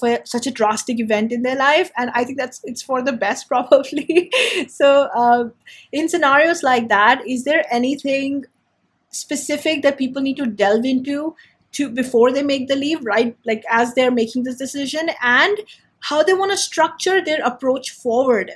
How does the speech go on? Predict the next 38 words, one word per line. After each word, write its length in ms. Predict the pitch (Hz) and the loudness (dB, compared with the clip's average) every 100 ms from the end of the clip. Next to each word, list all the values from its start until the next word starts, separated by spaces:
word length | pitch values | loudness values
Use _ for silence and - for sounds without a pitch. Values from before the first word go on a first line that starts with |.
| - | -10
Because 320 | 262 269 302 294 | -8 -4 -2 0
there's 240 | 320 311 | -2 -2
such 300 | - 294 285 | -2 -2 -2
an 80 | 370 | -4
ongoing 500 | 233 240 277 285 277 | 0 0 0 -2 -2
debate 340 | 240 220 226 233 | -2 2 4 4
about, 380 | 226 233 233 - _ _ _ - | 2 2 0 -6 _ _ _ -8
no, 280 | 254 277 262 | -2 2 2
you, 340 | 233 277 269 - | 0 -2 -6 -12
you 260 | 208 247 | -12 -6
need 220 | 262 277 285 | -2 -2 -4
to 100 | 240 | -8
hustle, 540 | - 320 - 254 226 | -4 -4 -2 0 0
you 160 | 226 240 | 0 -2
need 140 | 247 | -2
to 80 | 240 | -4
work 340 | 240 247 233 | -2 -2 -2
s-, 240 | - - - | -6 -10 -8
uh, 80 | 233 | -6
sixteen 420 | 226 233 - 320 | -4 -2 0 0
hours 220 | 285 262 247 | 2 0 0
every 300 | 226 240 240 | -2 -2 -2
day, 340 | 277 294 311 - _ | 0 -2 -2 -10 _
versus 800 | 214 269 269 - 277 277 - - - | 2 2 2 2 0 0 -4 -10 -4
you 160 | 240 | 2
actually 380 | 254 254 262 262 | 2 2 -2 0
don't 200 | 240 240 | 2 2
need 120 | 247 254 | 0 -2
to 60 | |
hustle. 540 | 269 427 427 311 294 269 | -2 -2 2 4 4 4
It's 240 | 254 254 | 0 0
about 220 | 233 214 | -2 0
the 60 | 208 | -2
mindset. 680 | 247 381 359 339 277 254 240 | -2 -2 -4 -4 -2 2 2
It's 180 | 233 | 0
about 360 | 226 220 214 214 - - _ _ - _ _ _ _ - | -2 -2 -2 -4 -8 -20 _ _ -20 _ _ _ _ -10
the, 120 | 156 | -4
up-, 200 | - | -4